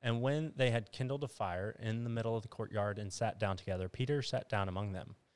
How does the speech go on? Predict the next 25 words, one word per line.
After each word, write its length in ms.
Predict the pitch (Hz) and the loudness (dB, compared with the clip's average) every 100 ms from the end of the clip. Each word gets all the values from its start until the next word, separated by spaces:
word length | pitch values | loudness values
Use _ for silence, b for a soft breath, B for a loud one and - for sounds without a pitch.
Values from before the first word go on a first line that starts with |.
| b b b b | b b b b
Then 160 | 139 | 0
a 40 | 151 | 2
servant 340 | - 127 127 | 4 2 4
girl, 240 | 113 110 107 | 4 4 2
seeing 300 | - 110 101 | 0 0 2
him 280 | 104 98 101 | 0 0 0
as 200 | 98 95 | 0 -2
he 120 | 104 | -2
sat 340 | 98 - 98 - | -4 -4 -4 -4
in 160 | 117 110 | -4 -4
the 80 | 120 | -2
light 300 | 104 90 98 _ | -2 -2 -6 _
and 140 | 107 107 | -6 -4
looking 280 | 107 120 | -4 -4
closely 520 | 107 - 123 123 104 92 | -4 0 0 0 -2 -2
at 100 | 92 | -2
him, 160 | 95 | -6
said, 300 | - 104 98 - B B B | 0 2 0 -4 B B B
'This 180 | 156 156 | -4 0
man 380 | 139 117 110 - | 2 4 2 0
also 560 | 110 120 - 95 90 90 | 2 2 2 0 0 -2
was 200 | 110 104 | 0 0
with 220 | 98 117 - | 0 -2 -4
him.' 260 | 95 85 - _ _ _ 104 | -10 -12 -18 _ _ _ -4
But 260 | 113 110 | -2 -2